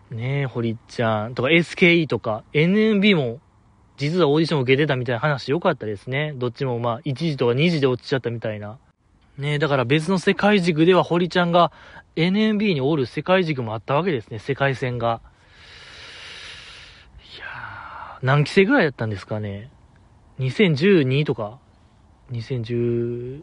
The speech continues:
二期生とかかな、三期生とか。あー、じゃあもう、渋谷凪咲ちゃんとかと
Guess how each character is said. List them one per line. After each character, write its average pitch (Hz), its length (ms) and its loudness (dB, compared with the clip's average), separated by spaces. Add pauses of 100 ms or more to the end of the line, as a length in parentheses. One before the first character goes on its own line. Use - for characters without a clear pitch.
(160)
二 131 200 0
期 - 120 -14
生 180 280 4
と 131 120 -6
か 113 120 -8
か 110 100 -8
な、 104 140 -10
三 120 240 -4
期 - 80 -12
生 123 180 -2
と - 120 -12
か。 113 260 -6 (1400)
あ 107 200 -6
ー、 110 60 -4
じ 117 100 -2
ゃ - 20 2
あ - 20 -2
も 113 600 -2
う、 - 60 -14 (1200)
渋 202 420 4
谷 143 140 6
凪 160 240 4
咲 165 140 4
ち - 100 0
ゃ 170 80 6
ん 165 120 0
と 156 120 2
か 123 140 2
と 113 260 -2